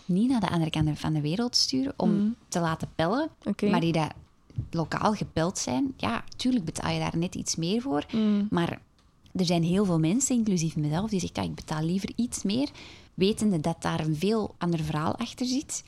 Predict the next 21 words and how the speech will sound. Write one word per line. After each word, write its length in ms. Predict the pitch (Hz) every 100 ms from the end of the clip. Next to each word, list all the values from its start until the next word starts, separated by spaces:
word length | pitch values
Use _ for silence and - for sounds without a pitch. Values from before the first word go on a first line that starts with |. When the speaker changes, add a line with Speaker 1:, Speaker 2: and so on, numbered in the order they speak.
| - - -
Speaker 1:
en 120 | 180
dat 140 | 165 156
dat 140 | 151
dus 160 | - 151
ook 140 | 147
echt 140 | 156 -
de-, 200 | - 160 -
de-, 240 | - 165 -
veel 240 | 180 185
beter 360 | 156 170 - 285
is, 220 | 294 -
Speaker 2:
Mhm. 280 | - 202 208 208 -
Speaker 1:
dan 180 | - 180
dat 200 | 175 170
je 120 | 170
inderdaad, 380 | 170 160 151 190
ja, 220 | 175 185 - - - _
iets 240 | 180 165
goedkopere 480 | - 175 175 180 165
cashewnoten 640 | - 170 220 214 220 226
neemt, 380 | 220 233 262 -